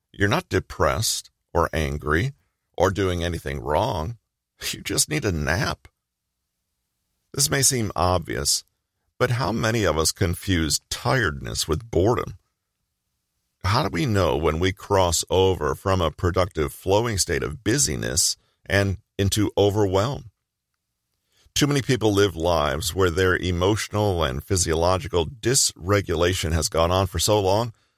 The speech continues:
that they mistake it for their long-term personalities, or assume that it tells them something big and serious about their life choices.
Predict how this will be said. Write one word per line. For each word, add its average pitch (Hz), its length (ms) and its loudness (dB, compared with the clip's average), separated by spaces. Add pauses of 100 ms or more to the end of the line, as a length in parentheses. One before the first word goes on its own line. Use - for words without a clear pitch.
(320)
that 101 180 0
they 117 140 2
mistake 82 460 0
it 87 120 -2
for 95 160 0
their 98 240 2
long-term 98 720 2
personalities, 107 960 -2 (500)
or 147 140 4
assume 135 360 0
that 117 120 0
it 107 100 -4
tells 110 280 0
them 98 340 0
something 92 380 -2
big 92 320 0
and 71 140 -4
serious 117 520 0
about 80 300 -2
their 87 160 2
life 80 260 0
choices. - 580 -2